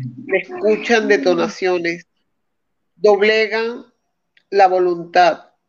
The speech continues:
En cada ángulo del mundo un cerco, demoliciones en la casa de la historia. Sobre,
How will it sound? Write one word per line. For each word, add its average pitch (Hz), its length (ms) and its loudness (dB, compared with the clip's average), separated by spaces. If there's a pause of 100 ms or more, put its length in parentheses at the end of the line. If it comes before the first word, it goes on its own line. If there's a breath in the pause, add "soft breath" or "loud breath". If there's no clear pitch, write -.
(120)
En 175 220 -6
cada 214 480 4
ángulo 196 420 4
del 175 220 2
mundo 185 600 -4
un 180 160 -4
cerco, 165 640 -8 (400)
demoliciones 185 840 2
en 175 140 -4
la 170 160 0
casa 170 320 -2
de 190 100 2
la 170 80 0
historia. 165 680 -4 (580)
Sobre, 175 440 2